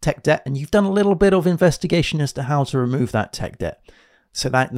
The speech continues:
that goes back into the sprint. So it's actually very productive, a period of time, I think, if you've got two days to go,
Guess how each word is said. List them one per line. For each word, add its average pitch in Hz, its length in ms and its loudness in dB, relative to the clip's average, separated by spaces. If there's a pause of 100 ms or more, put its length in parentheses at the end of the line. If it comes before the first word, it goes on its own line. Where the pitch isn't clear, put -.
(160)
that 123 220 0
goes 113 200 -2
back - 240 -2
into 113 180 -6
the 104 100 -6
sprint. - 360 -6 (720)
So 180 400 6 (160)
it's 196 180 -2
actually 226 340 2
very 190 280 6
productive, 170 760 0 (680)
a 127 100 -6
period 175 300 6
of 165 100 0
time, 190 420 2
I 156 160 0
think, 214 380 0
if - 100 -20
you've 160 120 0
got - 160 0
two 196 160 2
days 180 400 4
to 165 80 -4
go, 190 360 4